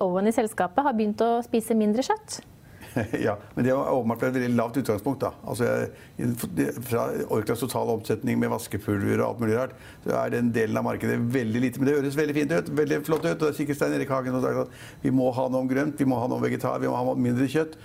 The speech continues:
Speaker 2: Og jeg er jo for mindre kjøtt, men, men, men, ja, jeg har ikke sett på tallene, så jeg kan ikke si noe om.
Speaker 1: Men nå skal vi over til Axactor, som
Speaker 2: Ja,
Speaker 1: jeg
Speaker 2: ja,
Speaker 1: vet du vil
Speaker 2: før vi
Speaker 1: snakke om.
Speaker 2: kommer dit.
Speaker 1: Vil du ikke på taperlisten snakke
Speaker 2: Jo, vi skal
Speaker 1: Axactor
Speaker 2: snakke om det,
Speaker 1: først?
Speaker 2: men vi må
Speaker 1: Ja.
Speaker 2: bare ikke glemme det at, eh,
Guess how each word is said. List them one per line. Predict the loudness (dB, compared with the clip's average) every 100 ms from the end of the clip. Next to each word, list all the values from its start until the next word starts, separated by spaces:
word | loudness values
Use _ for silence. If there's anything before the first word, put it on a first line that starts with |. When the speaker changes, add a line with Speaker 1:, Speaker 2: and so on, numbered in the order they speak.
| -20 -8 -2
Speaker 2:
Og | 0
jeg |
er | 2
jo | 0 0
for | 0 2
mindre | 2 2 2
kjøtt, | 0 0 0
men, | 2 4
men, | 2 2 2 2
men, | 2 0 -2 -8 -12 -6
ja, | -4 -2
jeg | 0
har | 0
ikke | 0 -2
sett | -2
på | -2
tallene, | 0 0
så |
jeg | 0
kan | -2 -2
ikke | -2
si | -2
noe | -4
om. | -4 0
Speaker 1:
Men | 2 2
nå | 2 0
skal | 2 2
vi | 2
over | 2
til | -2
Axactor, | -2 -4 0 0 2
som | 2
Speaker 2:
Ja, |
Speaker 1:
jeg | 0
Speaker 2:
ja, |
Speaker 1:
vet | 0
du | 0
vil | 0
Speaker 2:
før |
vi | 2
Speaker 1:
snakke | 2
om. | 2
Speaker 2:
kommer | 2 0
dit. | -2 -8 -12 -12 -2
Speaker 1:
Vil | 0 2
du |
ikke | 2 4 2 0 -4
på | -2 0
taperlisten | 0 0 -2 2 2
snakke | 4 2 2
Speaker 2:
Jo, | 2
vi |
skal | 0
Speaker 1:
Axactor | 0
Speaker 2:
snakke | 2
om | 2
det, |
Speaker 1:
først? | 0
Speaker 2:
men | 2
vi | 2
må |
Speaker 1:
Ja. | 2
Speaker 2:
bare | -2
ikke | -2 0
glemme | 2 2
det | 2 0
at, | -2 0
eh, | 0 2